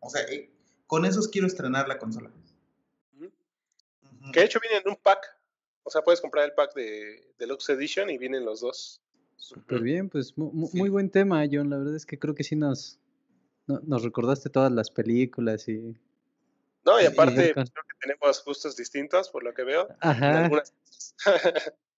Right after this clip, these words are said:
Speaker 2: Pero sí, efectivamente.
Speaker 3: Que, que de eso se trata, ¿no? Justamente es, pues,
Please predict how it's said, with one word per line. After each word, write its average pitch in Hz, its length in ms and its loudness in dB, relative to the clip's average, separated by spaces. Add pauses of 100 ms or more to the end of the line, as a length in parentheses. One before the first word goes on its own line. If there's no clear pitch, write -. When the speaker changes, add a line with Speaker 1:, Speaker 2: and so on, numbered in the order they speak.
(420)
Speaker 2:
Pero 110 320 -6
sí, 117 180 -8
efectivamente. 117 880 -6 (400)
Speaker 3:
Que, 175 200 -2
que 185 120 4
de 220 80 6
eso 240 160 0
se 170 160 2
trata, 127 360 0
¿no? 151 160 -4
Justamente 123 760 -4
es, - 340 -10 (720)
pues, 117 360 -4